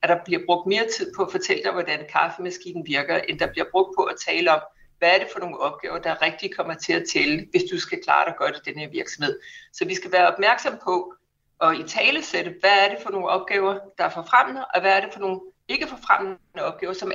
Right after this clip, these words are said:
alle skal bidrage til, øh, men som tæller lidt mindre. Så, så ligesom at blive opmærksom, det er det første, så skal man være modig nok i en virksomhed til at se, om det her måske er et problem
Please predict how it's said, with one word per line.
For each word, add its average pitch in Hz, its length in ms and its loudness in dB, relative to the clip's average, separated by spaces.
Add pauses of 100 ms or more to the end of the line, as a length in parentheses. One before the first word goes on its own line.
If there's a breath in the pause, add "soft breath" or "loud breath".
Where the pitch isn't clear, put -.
alle - 260 6
skal 196 260 -14
bidrage - 520 0
til, 170 180 -2 (400 soft breath)
øh, 175 220 0
men 185 220 0
som 185 120 -2 (100)
tæller 190 220 2
lidt 180 240 2
mindre. 127 320 -4
Så, - 360 -2
så 151 260 2 (280)
ligesom 220 280 -6
at 208 160 2
blive 190 140 4
opmærksom, 214 480 2 (540)
det 202 80 -8
er 190 40 -6
det 190 160 -2
første, 202 360 4
så 208 120 -8
skal 214 180 -6
man 202 160 0
være 170 180 6
modig 190 260 4
nok 165 300 2
i 190 40 -2
en 180 120 -4
virksomhed 165 460 -4
til 170 320 2
at 175 60 -6
se, 180 240 0
om 175 80 -8
det 165 100 -10
her 180 180 2
måske - 280 -8
er - 40 -2
et - 100 -8
problem 247 360 0